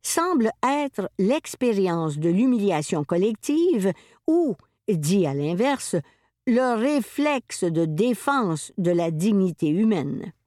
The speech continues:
Je ne parle pas ici de colère contre l'injustice, qui peut certes mobiliser plusieurs personnes, mais qui,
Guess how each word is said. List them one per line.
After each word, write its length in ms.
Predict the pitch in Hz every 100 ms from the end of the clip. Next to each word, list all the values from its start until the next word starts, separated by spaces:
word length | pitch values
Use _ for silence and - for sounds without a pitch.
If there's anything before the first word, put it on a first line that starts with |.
| _ _ _ _ _ _ _ _ _ _ _ -
Je 200 | 330 302
ne 160 | 254
parle 240 | 226 196 170
pas 160 | 247
ici 460 | 190 175 - 285 202
de 340 | 160 160 151 - _
colère 640 | 269 233 220 240 196 147
contre 300 | - 170 160
l'injustice, 880 | 156 151 165 202 233 - 320 - - - _ _ _ _ -
qui 100 | 165
peut 240 | 196 175
certes 480 | 139 - 233 190 -
mobiliser 920 | 156 151 190 220 175 147 151 151 269
plusieurs 400 | 226 160 147 147
personnes, 600 | - 254 - 254 170 135 135 _ _ _ _ _ _ -
mais 160 | 262 -
qui, 180 | 320